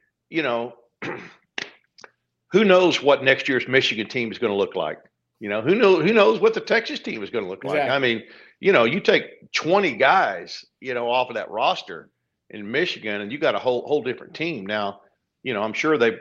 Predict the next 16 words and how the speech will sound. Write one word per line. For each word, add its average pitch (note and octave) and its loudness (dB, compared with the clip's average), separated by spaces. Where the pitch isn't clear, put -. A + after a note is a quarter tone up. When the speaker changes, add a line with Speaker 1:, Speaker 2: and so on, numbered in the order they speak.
Speaker 1:
they've B2 -2
been B2 0
recruiting, A#2 -4
obviously, A#2 2
at G2 0
a E2 -2
high A#2 0
level, A2 0
and, F2+ -8
you G2+ -10
know, F2 -10
they'll, G2+ -10
you B2 -4
know, G2 0
just B2+ -2
like, A#2 4